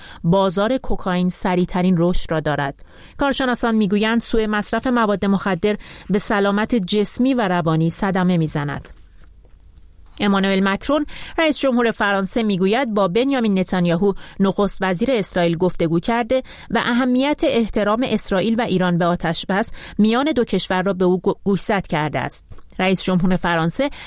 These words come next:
همزمان تاکید کرد که در این تماس تلفنی یادآوری کرده که با رهبر اسرائیل دربارهٔ اینکه ایران نباید به سلاح هسته‌ای دست یابد، هم عقیده است.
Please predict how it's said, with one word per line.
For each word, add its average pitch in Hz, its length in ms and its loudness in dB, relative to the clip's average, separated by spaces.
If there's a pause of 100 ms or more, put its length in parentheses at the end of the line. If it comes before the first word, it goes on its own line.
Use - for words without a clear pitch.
(120)
همزمان 254 520 0
تاکید 190 440 -2
کرد 208 240 0
که 214 100 0
در 196 160 0
این 285 200 0
تماس 233 320 0
تلفنی 180 640 0 (280)
یادآوری 254 560 0
کرده 190 320 0
که 202 120 0
با 185 160 2
رهبر 196 440 0
اسرائیل 185 580 0 (280)
دربارهٔ 196 400 0
اینکه 254 280 0
ایران 208 320 0
نباید 240 540 0
به 185 80 2
سلاح 170 500 0
هسته‌ای 170 300 0
دست 160 460 -2
یابد، 160 420 0
هم 208 240 -2
عقیده 180 340 0
است. - 280 -4